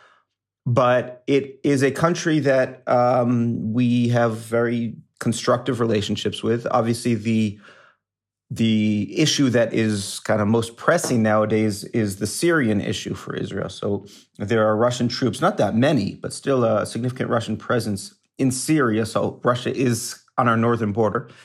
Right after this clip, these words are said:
And we have created a deconflicting mechanism to make sure that when Israel strikes, uh,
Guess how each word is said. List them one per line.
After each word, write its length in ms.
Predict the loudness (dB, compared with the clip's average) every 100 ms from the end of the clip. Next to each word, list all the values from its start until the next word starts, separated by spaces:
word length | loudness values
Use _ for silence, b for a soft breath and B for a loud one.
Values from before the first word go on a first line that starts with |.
| B B B _ _ -2
And 580 | 2 2 2 2 -2 -2
we 240 | 0 2
have 280 | 4 2 0
created 460 | -2 2 2 0 0
a 340 | 2 2 0
deconflicting 600 | 0 0 -2 -2 -4 -2
mechanism 800 | 0 0 -2 -2 -2 -4 -6 -10 _ _ _ _ -20 -10
to 80 | -2
make 180 | 0 0
sure 220 | 2 2
that 320 | 2 0 -2 B B B -2
when 180 | 2
Israel 280 | 2 2 0
strikes, 640 | 0 2 2 2 -4 -8 -2
uh, 480 | 0 0 -2 -6